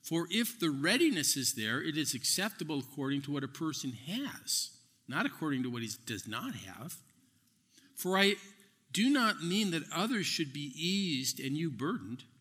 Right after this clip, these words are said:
but that is a matter of fairness. Your abundance at the present time should supply the need, their needs, so that their abundance may supply your need,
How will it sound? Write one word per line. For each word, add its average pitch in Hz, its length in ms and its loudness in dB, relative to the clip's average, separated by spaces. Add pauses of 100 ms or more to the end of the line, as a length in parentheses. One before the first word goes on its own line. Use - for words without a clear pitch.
(1000)
but 151 160 -2
that 208 180 4
is 190 140 4
a 185 40 2
matter 180 300 6
of 147 80 0
fairness. 190 680 0
Your 185 220 2
abundance 143 640 0
at 143 180 -6
the - 80 -12
present 165 540 -6
time 117 300 -6
should 120 240 -8
supply 127 420 -6
the 117 100 -6
need, 117 720 -6
their 147 220 0
needs, 113 460 -6 (360)
so 180 160 4
that 143 200 0
their 180 240 6
abundance 123 680 -4
may 123 200 0
supply 120 420 -6
your 143 440 -2
need, 95 420 -6